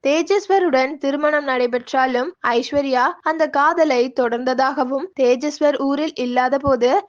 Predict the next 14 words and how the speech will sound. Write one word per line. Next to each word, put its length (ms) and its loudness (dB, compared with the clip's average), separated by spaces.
அந்த 240 0
நபரை 480 2
வீட்டுக்கு 440 -2
அழைத்து 400 2
உல்லாசமாக 920 0
கழித்ததாகவும் 920 0
கூறப்படுகிறது. 800 0
மேலும் 480 2
கள்ள 300 2
காதலனுடன் 840 2
இரண்டாயிரம் 600 2
முறை 300 2
செல்போனில் 760 2
பேசியதும் 600 0